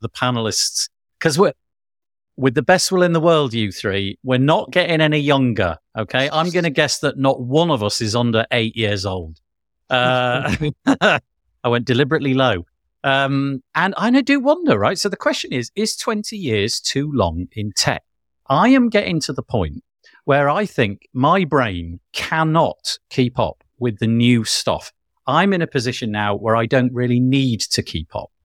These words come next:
because I've pivoted and I do all this content stuff now.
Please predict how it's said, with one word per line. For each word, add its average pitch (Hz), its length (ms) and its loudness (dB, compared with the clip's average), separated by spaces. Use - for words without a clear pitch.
because 104 560 0
I've 101 240 0
pivoted 101 560 -2
and 92 100 -4
I 92 140 -2
do 92 180 -2
all 87 140 -2
this 90 160 -2
content - 480 -6
stuff - 300 -6
now. - 180 -8